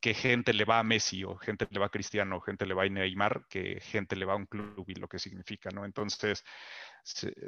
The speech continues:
vamos a seguir apoyando al París siempre,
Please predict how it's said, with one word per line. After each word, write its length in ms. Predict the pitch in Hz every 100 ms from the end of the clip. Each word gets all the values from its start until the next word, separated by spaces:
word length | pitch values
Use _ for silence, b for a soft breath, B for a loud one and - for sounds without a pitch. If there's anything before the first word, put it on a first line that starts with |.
| - - - -
vamos 260 | 120 131 120
a 80 | 107
seguir 220 | 117 139
apoyando 320 | 131 117 127
al 60 | 113
París 320 | 107 120 -
siempre, 560 | - 123 127 147 143